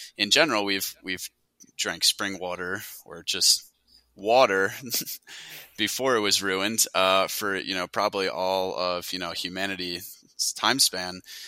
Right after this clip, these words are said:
But I know there's still all this debate going on in the health community, whether you should drink spring water,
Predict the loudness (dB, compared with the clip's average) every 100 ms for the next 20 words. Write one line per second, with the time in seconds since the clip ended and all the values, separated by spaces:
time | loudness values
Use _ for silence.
0 | -4 2 4 4 4 2 6 6 6 4
1 | 0 0 0 4 2 2 0 0 0 -4
2 | -2 -2 -2 -4 -8 -4 -4 -2 -4 -2
3 | -2 0 -2 0 -2 0 -2 -4 -4 -2
4 | -2 -4 0 2 2 2 0 2 4 4
5 | 2 -2